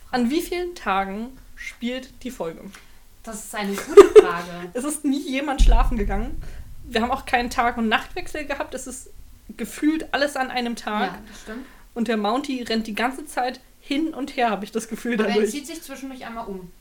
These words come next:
Speaker 1: Genau, er hat manchmal so dieses klassische kanadische Mountie-Gewand an.
Speaker 2: Wo ich sehr lachen musste, als ich das erste Mal gesehen habe,
Speaker 1: Ich,
Speaker 2: weil ich dachte,
Speaker 1: ich
Speaker 2: er hat
Speaker 1: auch.
Speaker 2: sich verkleidet.
Speaker 1: Ja, es sieht irgendwie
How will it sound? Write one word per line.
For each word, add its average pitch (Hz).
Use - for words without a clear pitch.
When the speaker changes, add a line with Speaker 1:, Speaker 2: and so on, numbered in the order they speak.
Speaker 1:
Genau, 269
er 208
hat 214
manchmal 226
so 226
dieses 214
klassische 202
kanadische 214
Mountie-Gewand 233
an. 285
Speaker 2:
Wo 202
ich 196
sehr 196
lachen 190
musste, 269
als 240
ich 254
das -
erste 247
Mal 254
gesehen 254
habe, -
Speaker 1:
Ich, -
Speaker 2:
weil 220
ich 214
dachte, 214
Speaker 1:
ich 208
Speaker 2:
er -
hat 190
Speaker 1:
auch. -
Speaker 2:
sich 190
verkleidet. 202
Speaker 1:
Ja, 269
es 262
sieht 240
irgendwie 220